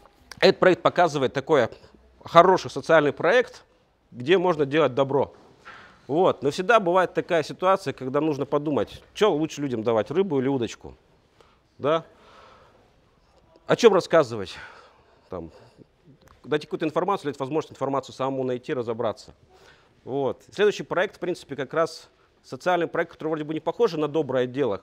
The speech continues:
сделанное кем-то, но на самом деле таковым является, потому что позволяет другим социальным проектам развиваться, расти, увеличиваться и становиться человекоподобными.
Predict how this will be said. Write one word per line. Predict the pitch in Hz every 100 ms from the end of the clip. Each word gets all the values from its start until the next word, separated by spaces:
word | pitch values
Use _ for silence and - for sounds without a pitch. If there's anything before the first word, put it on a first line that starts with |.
| -
сделанное | 117 113 139 127 120
кем-то, | 147 131 - 80 _ - _
но | 135
на | 151
самом | 214 190 156
деле | 165 156 127
таковым | - 120 143 147
является, | 147 170 170 127
потому | 131 - 135 147
что | - 107 _ - - _ _
позволяет | 143 143 160 165 156 131 - - -
другим | 123 170 165 175
социальным | 151 - 151 147 131
проектам | 139 160 - 127
развиваться, | 120 123 131 160 - 113
расти, | 113 - - 156 151 _ _ _ _ _ _ -
увеличиваться | 117 117 139 - - 123 117 - 85
и | 90 113
становиться | - 123 143 120
человекоподобными. | - 113 117 - 113 120 95 82